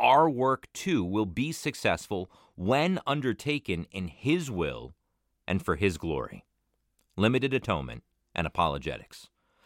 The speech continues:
While limited atonement guarantees the success of the gospel where God has ordained it to be,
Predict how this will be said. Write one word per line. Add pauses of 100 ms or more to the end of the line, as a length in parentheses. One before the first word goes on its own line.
(140)
While
limited
atonement
guarantees
the
success
of
the
gospel
where
God
has
ordained
it
to
be,